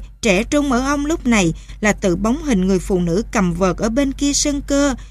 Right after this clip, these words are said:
Và người phụ nữ tươi đẹp này với cặp mắt thoáng sắc xanh da trời mùa thu hình như đã khám phá ra những giá trị tiềm tàng trong ông, từ lâu đã tỏa ra sức quyến luyến lạ thường với ông rồi.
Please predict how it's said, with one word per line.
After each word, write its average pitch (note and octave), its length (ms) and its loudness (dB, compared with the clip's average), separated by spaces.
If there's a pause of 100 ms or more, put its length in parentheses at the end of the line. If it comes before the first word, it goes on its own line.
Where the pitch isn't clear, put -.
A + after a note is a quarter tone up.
(240)
Và A3 100 2
người G3+ 180 4
phụ F3+ 220 -2
nữ F#3 220 2 (100)
tươi D4 160 2
đẹp A3 260 2
này F#3 280 2 (220)
với D#4+ 100 0
cặp - 300 -4
mắt D4+ 160 0 (140)
thoáng C4+ 280 -2
sắc - 260 -2
xanh D4 320 0
da D4 180 0
trời G3+ 240 -2
mùa E3+ 240 0
thu C#4+ 320 0 (320)
hình G#3 160 6
như C4+ 140 4
đã A#3+ 140 0
khám C#4+ 280 -4
phá D#4+ 200 -2
ra D4+ 200 0
những A3+ 260 2
giá C#4+ 100 2
trị F3+ 340 0
tiềm F3 240 2
tàng E3+ 340 0
trong C4+ 180 -2
ông, C#4+ 260 2 (340)
từ G#3+ 140 6
lâu B3 220 4
đã B3+ 120 0
tỏa F#3 280 2
ra C#4+ 120 0
sức E4 280 0
quyến C4 200 0
luyến D4 260 -2
lạ A3 360 2
thường F3 260 0
với G#3+ 140 -2
ông - 280 -2
rồi. E3 340 -2